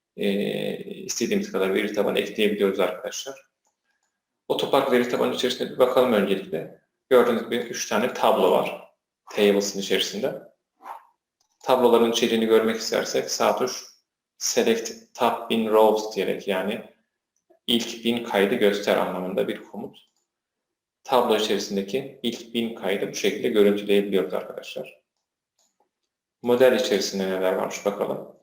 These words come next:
Bunun da üzerine sağ tuşa tıklayıp Select diyoruz. Bunun içerisinde de araçlara ait marka ve model bilgileri var. Markaların içerisinde neler varmış bakalım. Dört tane marka bilgisi var.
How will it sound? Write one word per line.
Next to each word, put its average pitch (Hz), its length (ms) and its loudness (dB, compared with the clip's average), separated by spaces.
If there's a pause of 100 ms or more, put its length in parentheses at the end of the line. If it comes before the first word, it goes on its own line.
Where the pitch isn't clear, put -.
(160)
Bunun 104 180 -8
da 104 60 -4
üzerine 98 600 0
sağ 98 260 0
tuşa - 200 -6
tıklayıp 95 360 -4
Select - 420 -6 (580)
diyoruz. - 540 -4 (760)
Bunun - 120 -4
içerisinde 104 460 -4
de - 300 -4 (200)
araçlara 120 500 2
ait - 460 -2
marka 120 440 0
ve 120 80 2
model 107 380 4
bilgileri - 380 -4
var. - 360 -8 (580)
Markaların 101 600 4
içerisinde 95 480 -4
neler 90 240 -2
varmış - 400 -6
bakalım. - 480 -6 (320)
Dört - 260 0
tane 98 200 -2
marka 117 360 0
bilgisi - 380 -4
var. - 300 -14